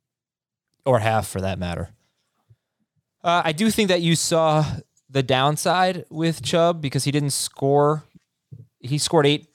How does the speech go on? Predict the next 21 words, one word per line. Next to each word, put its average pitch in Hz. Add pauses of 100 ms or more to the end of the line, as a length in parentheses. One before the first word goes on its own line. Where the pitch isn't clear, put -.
(200)
uh, 127
eight 147
rushing, 143
one 143
receiving 139
in, 123
in 123
thirteen 131
games. 131
And 117 (440)
look 160
at 202
his 175
last 151 (560)
five 131
games. 104 (600)
In 135
full 170
P 165
P 135
R, 107